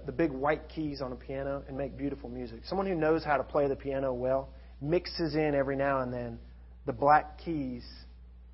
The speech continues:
those dull notes, to make the music beautiful. Think about it this way. If you look at the back of a,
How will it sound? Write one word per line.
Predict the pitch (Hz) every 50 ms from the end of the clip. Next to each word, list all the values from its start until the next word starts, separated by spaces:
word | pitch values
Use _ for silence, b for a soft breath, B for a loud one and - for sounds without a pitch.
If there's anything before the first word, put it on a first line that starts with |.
| - - - - - - - - - -
those | - 147 139 127 135 135 127
dull | 151 170 156 156 156 156
notes, | 151 151 151 151 143 135 131 - - - - - - - - - - - - - - - - - - - - - - - - - - - - - - - - - - - - - - -
to | 151
make | 151 147 - -
the | -
music | 139 147 151 156 160 147 131 135 131 127 - - - - - - - -
beautiful. | - 151 151 147 135 - - 123
Think | 117 - 156
about | 156 151 143
it | 131 127
this | 143 143 - -
way. | 147 127 117 113 110 B B B B B B
If | -
you | 147 143
look | 151 160 160 160
at | 160 131
the | 135
back | 123 131 143 147 151 147 -
of | 143 123
a, | 123 117 113